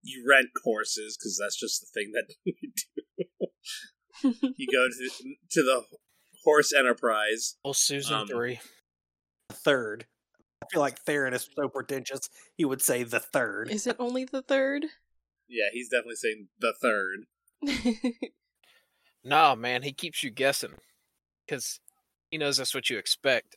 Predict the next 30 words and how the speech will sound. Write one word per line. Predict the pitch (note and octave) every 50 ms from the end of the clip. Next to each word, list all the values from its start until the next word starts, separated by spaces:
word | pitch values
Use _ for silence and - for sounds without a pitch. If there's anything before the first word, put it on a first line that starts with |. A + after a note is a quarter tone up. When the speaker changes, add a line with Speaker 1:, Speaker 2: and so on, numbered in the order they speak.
| _
Speaker 3:
and | - C3
it's | A2+ A2 - -
funny | - - - C#3+ C#3 C3
to | A#2+ A#2+
him | A#2 B2 A2+ G#2+ G#2 A2 _ _ _ -
to | C#3 - _ _ _ _ _ _ _ _ _ - - -
call | - C#3 B2+ A#2+
her | A2
Susan | A2 - - C#3+ C3+ - - A2+
three. | - - C#3+ B2+ G#2+ G#2+ C3 _ _ _ _ - - - - - - - _ _ _ _ _ _ _ _ _ _ _ -
Speaker 4:
He | - C#3
named | C3 C3+ C3+ C3+ B2+
the, | A2 A#2+ A#2+ - -
Susan | - - - D#3 C#3 - C#3 B2+ B2 B2 B2 A#2 A#2+ - _
the | B2+ A#2+ B2
second. | - - - C#3+ C3 - - C3 B2 B2 B2 - - - _ _ _ _ _ _ _ _ _ _ _ _ _ _ _ _ _ _
The, | - C3 B2+
the | A2+ A#2 C3
second | - - D3 - - C#3 B2+
one | B2+ C3 C3
was | B2 B2 -
Susan | - D#3 C#3+ - D3+ C3
the | C3 -
second, | - C#3+ B2+ - C3
and | A#2+ A2+
now | A#2+ B2 B2+
he | B2
says | A#2+ - B2+ A#2+ -
Susan | - C#3 C3 A2+ A#2 A#2
three. | G#2+ - C3+ C3 B2 B2+